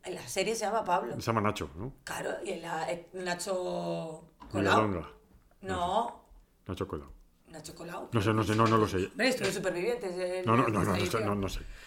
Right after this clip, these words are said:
Speaker 2: Que no, no he
Speaker 1: Bueno,
Speaker 2: visto
Speaker 1: pues,
Speaker 2: Supervivientes.
Speaker 1: eh, claro, digo, "Ay, aquí hay salseo", porque seguro que el Nacho este, como se, se, luego se, bueno, esto es spoiler, pero como luego se divorciaron y se quedaron, eh, te-, tuvieron cuatro hijos,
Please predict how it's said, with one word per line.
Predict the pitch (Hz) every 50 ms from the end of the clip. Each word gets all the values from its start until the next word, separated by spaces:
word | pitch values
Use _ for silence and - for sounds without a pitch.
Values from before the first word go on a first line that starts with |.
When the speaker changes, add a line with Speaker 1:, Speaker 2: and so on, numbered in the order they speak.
| - - -
Speaker 2:
Que | - 95
no, | 95
no | 85
he | 85 90
Speaker 1:
Bueno, | 104 107 92 -
Speaker 2:
visto | 95 85
Speaker 1:
pues, | 85 - 214 208
Speaker 2:
Supervivientes. | 190 196 - - 208 208 202 202 202 202
Speaker 1:
eh, | 202
claro, | 233 233 269 294 285
digo, | 240 208 170 165 175 175
"Ay, | - 240 262 269 269 254
aquí | - - - 220
hay | 208
salseo", | - 262 233 220 - - 262 233 226 202
porque | 190 185 175 185
seguro | - 165 151 185 208 220 214
que | 214 202
el | 196 202
Nacho | 214 220 220 - 240 226
este, | 233 233 226 - 214 196
como | - 170 156 160
se, | - -
se, | 160 165 165 - - 180 - -
luego | 190 214 247 269
se, | 262 262 247 - -
bueno, | 190 185 170
esto | 165 - 220
es | 190
spoiler, | 180 175 - - 226 220 214 202 175 170
pero | - - 170 - - - - -
como | - 208 214 196 196
luego | 190 202 247 269
se | 262 277
divorciaron | 262 254 247 240 233 240 262 254 247 247 214 196 202 - - - - - - - - -
y | - -
se | 180 190
quedaron, | 190 190 185 190 202 214 208 196 196 -
eh, | 180 175 - -
te-, | 202 190 185 175
tuvieron | - 190 190 208 226 220
cuatro | - 202 202 196 196 208
hijos, | 214 220 - 214 - - - - -